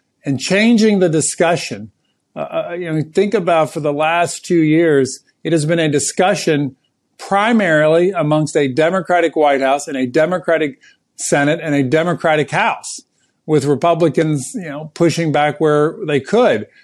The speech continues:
This equation changes now with a House Republican majority, that now a different voice can be heard and different ideas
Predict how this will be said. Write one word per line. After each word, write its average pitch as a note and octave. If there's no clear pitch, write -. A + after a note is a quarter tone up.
This E3+
equation G#3
changes G3
now C3
with C#3
a C3+
House E3+
Republican D#3+
majority, D#3
that F3
now F3+
a F3+
different F#3+
voice F#3
can A#3
be E3
heard G#2+
and C#3+
different F#3+
ideas F3+